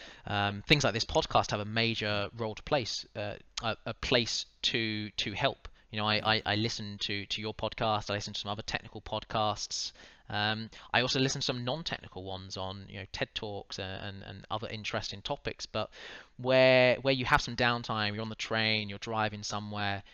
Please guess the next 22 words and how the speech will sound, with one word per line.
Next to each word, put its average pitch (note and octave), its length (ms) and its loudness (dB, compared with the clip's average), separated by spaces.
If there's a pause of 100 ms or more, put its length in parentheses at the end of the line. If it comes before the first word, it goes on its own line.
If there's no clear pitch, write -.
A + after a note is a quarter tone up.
you A2+ 80 -6
know, A2 60 -2
you're A2 200 0
able A#2+ 200 4
to, A2 180 -4
to, G#2 320 -4
to A#2 140 -4
absorb A2 400 -4
something G#2 340 -4
and G2 160 -10
push - 220 -8
your G2+ 80 -6
boundary G#2 560 0
and, G2 240 -6
and, G2+ 200 -8
and G2+ 180 -10
learn G#2 520 -6
new A2+ 380 -8
ways G#2+ 420 0
and, G2+ 240 -6
and G#2+ 100 -6
understandings. G#2 960 -2